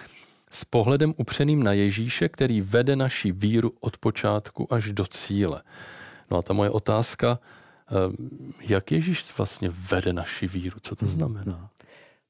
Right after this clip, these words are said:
Speaker 2: Na tom textu je krásné už, že je tam zmíněn Ježíš. Ono se v listu Židům bude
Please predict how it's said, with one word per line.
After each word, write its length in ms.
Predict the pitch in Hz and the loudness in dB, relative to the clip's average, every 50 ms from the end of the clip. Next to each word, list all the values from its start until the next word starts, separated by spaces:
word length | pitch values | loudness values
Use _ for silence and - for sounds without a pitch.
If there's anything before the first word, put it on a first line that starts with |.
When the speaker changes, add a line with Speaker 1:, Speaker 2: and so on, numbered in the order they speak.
| _ _ _ _ _ - | _ _ _ _ _ -10
Speaker 2:
Na 80 | 95 | -6
tom 140 | - - 160 | 0 2 2
textu 240 | 147 139 - - 165 | 2 2 2 4 4
je 60 | 170 | 4
krásné 360 | 165 - 139 123 113 123 151 | 6 4 4 4 4 4 2
už, 160 | 160 151 - - - | 2 2 -2 -8 -8
že 140 | 113 - 120 | 0 4 4
je 120 | 120 127 | 4 6
tam 160 | 123 156 147 | 4 4 2
zmíněn 340 | 131 117 135 135 143 151 147 | 2 2 2 2 4 4 2
Ježíš. 480 | 143 127 139 139 117 98 90 - - - - - - - - _ _ - - | 4 4 2 2 2 -2 -6 -10 -12 -14 -16 -20 -20 -20 -20 _ _ -4 0
Ono 140 | 113 127 | 0 2
se 140 | 139 - 220 | 4 4 2
v 40 | 180 | 2
listu 280 | 165 170 - - 190 165 | 2 -2 -2 -2 -2 -2
Židům 260 | 143 147 175 160 156 | -2 0 2 2 2
bude 360 | 143 151 147 170 170 165 | 4 4 4 6 4 4